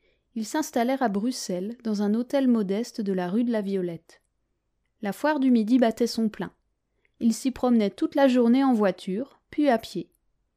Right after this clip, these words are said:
Un jour, il s'aperçut qu'il compterait d'un regard les louis qui restaient dans son porte-monnaie. Aussi le refermait-il vite pour ne pas prévoir le moment où il serait vide. Elle n'y songeait pas.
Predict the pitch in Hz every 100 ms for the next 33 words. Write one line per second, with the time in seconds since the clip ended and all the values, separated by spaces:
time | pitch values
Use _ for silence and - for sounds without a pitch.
0 | _ _ _ _ _ 226 208 185 196 254
1 | 247 - 233 226 214 - 320 233 214 262
2 | 262 - 285 247 214 226 208 196 233 254
3 | 220 214 202 208 302 - _ - 208 214
4 | - 277 254 220 233 214 247 - 226 214
5 | 180 175 _ _ _ _ _ _ _ -
6 | 294 - 320 285 285 294 269 277 269 262
7 | 254 226 339 - 269 254 254 254 - 247
8 | 226 269 254 240 226 220 233 269 233 196
9 | - 190 226 208 185 180 - _ _ _
10 | _ _ _ - 262 311 302 254 269 254
11 | 277 269 - _